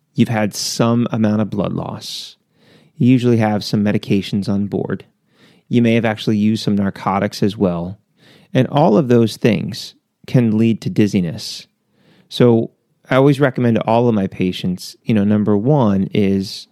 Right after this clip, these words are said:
we're giving a lot of people non-narcotic medication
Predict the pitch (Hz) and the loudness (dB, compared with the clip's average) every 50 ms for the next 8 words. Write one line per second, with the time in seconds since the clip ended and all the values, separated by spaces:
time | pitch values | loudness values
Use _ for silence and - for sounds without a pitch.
0 | _ _ - 117 120 113 107 147 135 135 135 120 113 110 107 104 107 107 101 - | _ _ 0 0 0 2 2 2 2 4 2 2 2 0 0 0 0 -2 -2 -2
1 | - - - 107 104 98 98 101 104 104 107 110 113 117 120 - - - 101 95 | -4 -2 0 0 0 2 0 0 0 0 0 0 0 0 -2 -2 -2 -4 -4 -4
2 | - - 104 101 101 - 104 98 98 95 - - 98 95 95 - - 131 139 156 | -2 -2 -2 -2 -2 -2 -2 -4 -4 -4 -4 -2 -2 -2 -2 -2 -2 -4 -4 -4
3 | 165 | -4